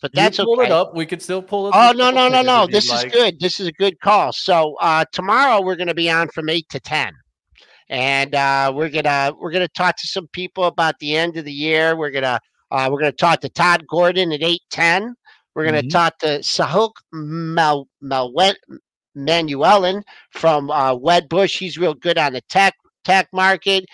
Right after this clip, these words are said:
Speaker 1: Mish Schneider at eight fifty. She puts out her
Speaker 2: Okay.
Speaker 1: year-end report and, uh, be looking forward to that. Uh, and then also got some tough questions for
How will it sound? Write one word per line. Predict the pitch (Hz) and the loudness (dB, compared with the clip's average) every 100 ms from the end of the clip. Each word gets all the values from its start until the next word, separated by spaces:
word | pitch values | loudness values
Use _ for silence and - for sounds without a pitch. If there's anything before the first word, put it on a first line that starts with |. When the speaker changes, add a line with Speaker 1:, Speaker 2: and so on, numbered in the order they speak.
| - - | -20 -8
Speaker 1:
Mish | 151 202 196 - - | 0 0 2 -2 -2
Schneider | 165 190 208 208 | 0 2 2 0
at | 165 156 | 0 0
eight | 180 165 | -2 -4
fifty. | - 185 185 - 220 185 | -2 0 0 -2 -6 -4
She | - 170 | -6 -6
puts | 185 180 | -6 -2
out | 175 180 143 | 0 0 -2
her | 151 | -6
Speaker 2:
Okay. | 143 | -6
Speaker 1:
year-end | 175 175 175 175 | -2 0 0 -2
report | 147 131 - 185 196 202 196 - | -6 -10 -12 -4 0 0 -2 -4
and, | 127 131 135 135 127 | -4 0 -2 -2 -2
uh, | 127 123 - _ - | 0 -2 -4 _ -8
be | 156 | -2
looking | 170 175 156 | -2 -2 -6
forward | - 170 165 139 | -2 0 0 -2
to | 135 | -2
that. | 151 180 196 - _ _ - | 2 2 2 -2 _ _ -4
Uh, | 127 135 143 151 | 0 2 0 -2
and | 147 | -4
then | 160 160 | -2 0
also | 170 - 196 175 170 | -2 -2 2 2 2
got | 180 170 | -2 -2
some | 147 - | -8 -2
tough | 190 185 - | 0 0 0
questions | 190 190 - 196 175 | 0 0 0 -4 -6
for | 127 | -12